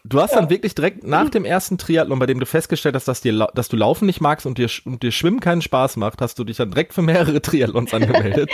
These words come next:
Speaker 2: <laughs> Ja, das Problem war, dass der im September war. Das ist so ungefähr der letzte in der Saison, den man hier so machen kann, Mitte September. Ähm,
Speaker 1: Ja.
Speaker 2: und ich dann halt erstmal den ganzen Winter hatte.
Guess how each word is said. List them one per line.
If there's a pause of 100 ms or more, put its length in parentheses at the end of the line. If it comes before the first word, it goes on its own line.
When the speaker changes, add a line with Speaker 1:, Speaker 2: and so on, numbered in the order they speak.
Speaker 2:
<laughs>
Ja,
das
Problem
war,
dass
der
im
September
war.
Das
ist
so
ungefähr
der
letzte
in
der
Saison,
den
man
hier
so
machen
kann,
Mitte
September. (800)
Ähm,
Speaker 1:
Ja. (160)
Speaker 2:
und
ich
dann
halt
erstmal
den
ganzen
Winter
hatte.